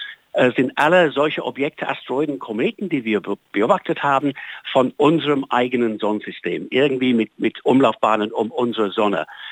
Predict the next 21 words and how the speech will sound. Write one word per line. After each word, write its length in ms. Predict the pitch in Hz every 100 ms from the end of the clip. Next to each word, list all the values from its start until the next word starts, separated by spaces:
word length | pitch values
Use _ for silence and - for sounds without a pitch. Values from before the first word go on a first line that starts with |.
| - -
Dieses 280 | 147 175 185
Objekt 520 | 156 135 160 - -
hat 260 | 135 - 117
wirklich 400 | 143 220 190 -
keine 460 | - 117 196 220
Umlaufbahn 640 | - 220 151 98 - 85 85
um 220 | 95 95
unsere 240 | 92 87 90
Sonne. 360 | 98 87 85
Es 120 | 95
hat 160 | 120 110
eine 260 | 120 104 -
Trajektorie 840 | - 139 120 - - 110 139 240 - - - - -
und 220 | 120 117
diese 280 | 151 135 120
Trajektorie 720 | - 147 139 - 120 117 160
ist 220 | 151 - - - -
halt 240 | 120 139 -
durch 280 | 131 127 139
unsere 280 | 127 117
Sonne, 420 | 104 120 143 156